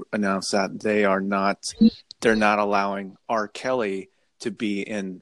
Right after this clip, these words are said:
playlist because of his, uh, mis-,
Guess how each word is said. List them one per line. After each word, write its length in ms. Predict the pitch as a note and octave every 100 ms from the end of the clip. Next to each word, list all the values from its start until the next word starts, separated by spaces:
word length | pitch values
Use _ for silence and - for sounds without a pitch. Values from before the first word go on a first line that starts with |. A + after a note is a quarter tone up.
| -
playlist 680 | - D3+ B2 G2 - - - _ _ _
because 400 | A#2+ G2+ A#2 G2+
of 200 | G#2 F#2+
his, 500 | - G#2 G2+ F#2+ - - _ _ _ -
uh, 320 | - - - G#2+
mis-, 460 | B2 B2+ - -